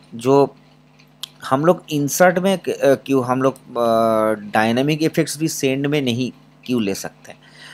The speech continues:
तो ये इसका एक जवाब है, इ-, इसका, इसके ऊपर हम बोल रहे हैं। Basically क्या होता है, जब साउंड इधर से जाता है, साउंड, मान लीजिए ये साउंड एक रेडी हुआ है, हम लोग क्या करते हैं, पहले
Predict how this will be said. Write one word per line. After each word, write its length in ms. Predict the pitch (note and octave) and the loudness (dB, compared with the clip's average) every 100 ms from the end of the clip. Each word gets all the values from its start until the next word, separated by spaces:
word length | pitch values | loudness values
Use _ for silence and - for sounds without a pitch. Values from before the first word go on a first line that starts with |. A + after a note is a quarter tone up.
| - _ | -20 _
तो 80 | F3 | 0
ये 320 | D3 D#3+ G3 | 2 6 6
इसका 400 | G3 F3 - G3 | 4 0 0 2
एक 240 | F#3+ E3 - - | 2 0 -8 -14
जवाब 340 | C3+ C3 B2 B2+ | 0 4 4 2
है, 340 | B2 B2 A2+ - - | 2 2 0 -6 -10
इ-, 60 | A2+ | -8
इसका, 460 | A2 A#2 - G#2+ - | -8 -10 -4 -4 -4
इसके 220 | A#2+ - | -10 -4
ऊपर 200 | A#2 A#2+ | -4 -2
हम 140 | B2 A2 | -4 -2
बोल 220 | G2+ F#2 | -2 -2
रहे 100 | A2+ | -4
हैं। 140 | - | -6
Basically 420 | A#2+ A2+ A#2+ D3+ C#3+ - | -6 -8 -6 -6 -6 -2
क्या 140 | D3+ | 0
होता 300 | B2+ B2+ F#2 | 0 -6 -6
है, 180 | G#2 - - - - - B2 | -8 -10 -20 -20 -20 -18 -2
जब 180 | F3 | 0
साउंड 500 | E3 - C3+ D#3+ F3 - - C#3+ | 0 2 2 2 -2 -6 -8 0
इधर 200 | C#3 E3 | 2 2
से 180 | - | 0
जाता 340 | C3+ A#2 A2 A2 | 0 0 0 -4
है, 120 | C3+ | -8
साउंड, 380 | - B2+ C#3 C#3+ - _ - _ _ _ C3 | -4 -2 -2 -6 -14 _ -20 _ _ _ -4
मान 140 | E3 | -2
लीजिए 260 | F3+ E3+ G3 | 0 -2 -2
ये 120 | D#3+ | -2
साउंड 360 | - C3+ C#3+ D#3 | 0 -2 0 -2
एक 120 | D3+ | -2
रेडी 300 | A2+ G#2 G2+ | -2 -2 -4
हुआ 300 | F#2+ F2 - | -10 -16 -16
है, 100 | - _ _ _ _ _ _ _ - | -20 _ _ _ _ _ _ _ -4
हम 120 | C3+ | -2
लोग 140 | F3 G3 | 0 0
क्या 140 | G3 | 2
करते 300 | F#3+ G3 F#3 | 2 0 0
हैं, 100 | B3 - _ - - - | -4 -6 _ -20 -20 0
पहले 300 | B2+ D3+ G3+ | 4 6 4